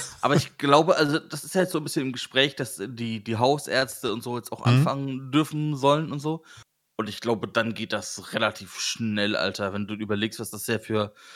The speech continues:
Speaker 2: Kapazitäten ausmacht und was so eine,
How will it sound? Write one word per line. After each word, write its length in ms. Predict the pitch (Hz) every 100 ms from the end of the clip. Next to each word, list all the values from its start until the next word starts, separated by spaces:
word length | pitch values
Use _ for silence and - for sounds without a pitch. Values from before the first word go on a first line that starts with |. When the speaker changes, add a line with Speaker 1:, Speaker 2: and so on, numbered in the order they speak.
| - -
Speaker 2:
Kapazitäten 720 | - 113 110 - 117 117 143
ausmacht 580 | 95 123 - 139 143 -
und 160 | 98 107
was 220 | 113 -
so 60 | 113
eine, 380 | 110 107 107